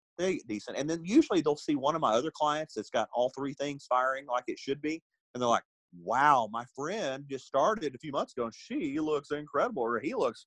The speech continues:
amazing." And what are they doing? I said, "Well, they're doing the eating like this. They're d-, getting their rest and recovery. And, uh, you know, they're just really doing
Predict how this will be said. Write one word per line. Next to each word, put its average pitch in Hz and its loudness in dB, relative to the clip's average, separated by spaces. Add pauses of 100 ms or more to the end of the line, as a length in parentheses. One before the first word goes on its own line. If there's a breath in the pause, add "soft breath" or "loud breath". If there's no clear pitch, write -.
(140)
amazing." 151 -4 (640)
And 120 -2
what 135 4
are 180 2
they 190 0
doing? 190 0
I 127 -6
said, 101 -14
"Well, 143 -4
they're 107 -8
doing 131 -6
the 104 -8
eating 143 -4
like 139 0
this. 196 -2
They're 107 -6
d-, 104 -10
getting 110 -4
their 101 -4
rest 107 2
and 92 -10
recovery. 190 2 (420)
And, 107 -4
uh, 92 -6 (280)
you 107 -12
know, 87 -8
they're 104 -6
just 123 -16 (100)
really 135 2 (280)
doing 135 4